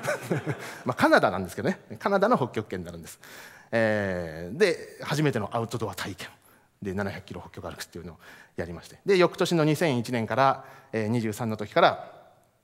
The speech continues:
「じゃあ今度一人で北極行ってみよう」というようになってです、思うようになって、えー、二十三の時から今度、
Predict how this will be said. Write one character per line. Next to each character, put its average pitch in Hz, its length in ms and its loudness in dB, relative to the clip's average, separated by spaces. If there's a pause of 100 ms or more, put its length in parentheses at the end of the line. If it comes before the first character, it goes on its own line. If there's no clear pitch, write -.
(160)
「じ 120 80 -4
ゃ 113 40 2
あ - 20 -12
今 185 120 2
度 117 80 0
一 - 60 -2
人 240 120 4
で 165 120 2
北 110 120 -6
極 104 160 -8
行 104 40 -4
っ - 40 -8
て - 100 -10
み 110 80 0
よ 95 60 -2
う」 - 40 -6
と - 60 -14 (840)
い 110 80 -2
う 117 40 0
よ 113 120 0
う - 20 -4
に 87 220 -6
な 92 100 -6
っ - 80 -16
て - 100 -16
で - 60 -18
す、 - 100 -20
思 113 140 0
う 104 40 0
よ 92 80 -6
う - 20 -8
に 95 60 -8
な 92 60 -10
っ - 20 -10
て、 170 340 2
え 107 120 -6
ー、 98 80 -6
二 110 100 -2
十 95 220 -10
三 139 200 -4
の 127 80 -2
時 127 140 -8
か 104 80 -4
ら 90 80 -6
今 92 140 -6
度、 82 120 -12